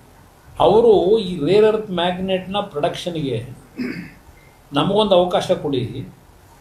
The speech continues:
ನಮ್ಗೆ ಆಸ್ಟ್ರೇಲಿಯಾದಿಂದ ರಾ ಮೆಟೀರಿಯಲ್ ತರಿಸ್ತಕ್ಕಂಥದ್ದಕ್ಕೆ ಎಲ್ಲ ನಮ್ಗೆ ಸ್ವಲ್ಪ ಈಗಾಗಲೇ ಒಂದು ಮಾತುಕತೆ ನಡೆಸ್ತಾ ಇದ್ದೀವಿ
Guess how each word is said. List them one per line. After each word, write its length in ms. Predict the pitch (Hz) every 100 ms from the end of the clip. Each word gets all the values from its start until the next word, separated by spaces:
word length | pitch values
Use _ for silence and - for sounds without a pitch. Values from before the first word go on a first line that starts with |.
| _ _ _ _ _ _ _ _ - _
ನಮ್ಗೆ 220 | 170 185 151
ಆಸ್ಟ್ರೇಲಿಯಾದಿಂದ 680 | 170 - 196 202 190 190
ರಾ 200 | 185 160
ಮೆಟೀರಿಯಲ್ 400 | 180 180 180 180
ತರಿಸ್ತಕ್ಕಂಥದ್ದಕ್ಕೆ 840 | 170 160 - 160 160 156 156 160 165
ಎಲ್ಲ 180 | 165 165
ನಮ್ಗೆ 180 | 151
ಸ್ವಲ್ಪ 240 | 151 156 165
ಈಗಾಗಲೇ 640 | 151 143 143 165 - - - - _ _ _ _ _ _ _ _ _ _ _ _ _ -
ಒಂದು 140 | 151
ಮಾತುಕತೆ 500 | 143 165 190 185 175
ನಡೆಸ್ತಾ 320 | 165 147 - 147
ಇದ್ದೀವಿ 560 | 135 117 104 90 -